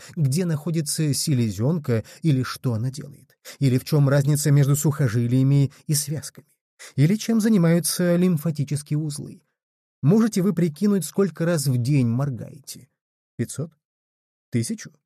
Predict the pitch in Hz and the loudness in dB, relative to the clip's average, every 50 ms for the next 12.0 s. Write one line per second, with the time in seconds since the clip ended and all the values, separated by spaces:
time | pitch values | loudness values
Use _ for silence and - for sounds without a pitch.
0 | _ _ _ _ _ _ _ _ - - - 135 135 139 147 147 151 135 135 165 | _ _ _ _ _ _ _ _ -6 -2 0 2 2 2 2 2 0 0 2 2
1 | 156 135 143 151 143 143 131 120 123 160 139 - - - 107 107 107 110 120 120 | 2 2 2 0 0 0 0 0 0 0 -2 -4 -6 -6 -4 -4 -2 -2 -4 -6
2 | 113 - - - - - - - - _ _ _ _ _ _ _ _ - 127 131 | -8 -10 -14 -18 -18 -18 -18 -18 -20 _ _ _ _ _ _ _ _ -2 0 2
3 | 135 143 139 160 147 - 160 165 151 156 151 147 139 120 123 143 156 160 147 - | 2 2 2 2 0 0 0 2 2 4 4 4 2 2 2 2 2 0 0 -2
4 | 160 160 147 151 - 160 156 147 - 160 165 165 165 156 147 - 156 147 147 170 | -2 -2 -2 -2 -2 -4 -4 -2 -2 0 0 2 0 0 0 -2 -2 -2 -2 -2
5 | 170 147 151 143 147 - 123 139 151 143 139 113 117 120 160 160 - - - - | -2 0 -2 -2 -2 -2 -2 0 0 0 -2 -4 -6 -6 -6 -8 -8 -10 -14 -16
6 | - - - _ - 156 139 143 - - - - 151 175 175 - - - 135 - | -20 -20 -20 _ -2 -2 -2 -2 -4 -8 -4 -2 -2 -2 -2 -4 -2 -4 -4 -2
7 | - 156 131 135 156 147 147 165 160 151 131 123 170 180 175 170 139 123 139 156 | 0 0 2 2 2 2 2 4 4 2 2 2 2 2 2 2 2 2 2 0
8 | 165 156 175 165 147 - 160 165 160 165 165 165 170 160 143 175 170 - 175 160 | 0 0 -2 -4 -4 -4 -4 -2 0 0 0 2 2 2 2 0 0 -2 -4 -2
9 | 135 143 156 127 123 160 175 170 135 120 113 135 160 165 - - 180 151 147 139 | 0 0 0 0 0 0 0 0 -2 -2 0 0 -2 -2 -4 -6 -6 -6 -4 -2
10 | 151 170 156 139 131 120 113 120 127 - 160 175 180 - - - _ _ 156 156 | 0 0 2 2 2 2 0 -2 -2 -2 -4 -4 -4 -6 -10 -18 _ _ 0 2
11 | 151 127 113 110 104 120 123 113 135 147 147 - - - - - - - _ | 2 2 0 0 -2 -4 -4 -4 -6 -8 -8 -10 -16 -20 -20 -20 -20 -20 _